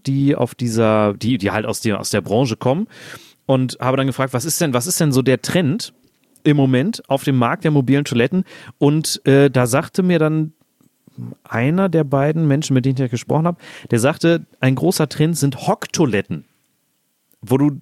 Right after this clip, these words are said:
also dich nicht drauf setzt, sondern drauf stellst und dann im Hocken dein Geschäft verrichtest,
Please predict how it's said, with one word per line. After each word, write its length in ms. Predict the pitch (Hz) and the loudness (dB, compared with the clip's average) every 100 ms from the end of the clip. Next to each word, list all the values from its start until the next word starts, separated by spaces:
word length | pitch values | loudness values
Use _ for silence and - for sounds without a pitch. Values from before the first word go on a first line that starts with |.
| - | -4
also 240 | 131 135 | -2 0
dich 240 | 131 147 143 | 0 0 0
nicht 220 | 127 - | -2 -2
drauf 280 | 110 135 - | -2 -2 -2
setzt, 400 | 117 196 - - | -2 -2 -4 -2
sondern 280 | 143 143 131 | 0 0 -2
drauf 320 | 123 123 - | 0 0 -2
stellst 560 | - 123 165 233 - | -2 0 0 -2 -4
und 140 | 147 151 | -2 -2
dann 140 | 151 - | -2 -2
im 220 | 139 139 | -2 -4
Hocken 380 | - 190 - 131 | -4 -4 -2 -2
dein 160 | 123 123 | 0 0
Geschäft 340 | 123 190 - | -2 -4 -2
verrichtest, 480 | 117 110 - 202 | -2 -2 -2 -4